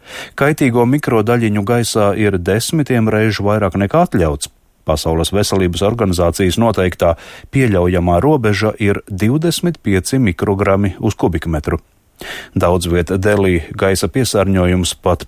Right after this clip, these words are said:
pārsniedzis mērītāju skalā paredzēto visaugstāko līmeni deviņsimt deviņdesmit deviņus mikrogramus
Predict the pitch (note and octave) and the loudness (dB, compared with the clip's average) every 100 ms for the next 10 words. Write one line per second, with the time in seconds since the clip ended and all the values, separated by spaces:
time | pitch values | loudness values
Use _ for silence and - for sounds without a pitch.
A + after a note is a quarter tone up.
0 | - A2 C#3+ - A2+ G2 F2+ F#2 - G2 | 0 2 2 0 2 2 0 -2 0 0
1 | A2 B2+ F#2+ F#2 F2 F2 - - C3+ B2 | 2 2 0 0 0 0 -2 0 2 4
2 | F2+ B2 A#2 F#2+ G2+ F2+ F#2+ F2+ E2+ G2 | 2 2 0 2 0 2 2 0 0 -2
3 | - F#3+ - G2+ F2 F#2 F2+ F2+ F2+ E2 | 0 0 0 -2 0 0 2 2 2 0
4 | D#2 - - - F2+ F#2 B2 D#3+ - C3+ | -2 -8 -20 -8 -2 0 2 0 0 -2
5 | A2+ F2+ G2+ G#2+ F#2 E2+ D#2+ F2 E2+ D#2+ | -2 -2 -2 0 0 0 -2 -2 -2 0
6 | A2+ G2+ E2+ D#2 F2 F2 E2 D#2 D#2 D#2 | 0 0 0 -2 -2 0 0 0 0 -2
7 | D2 | -2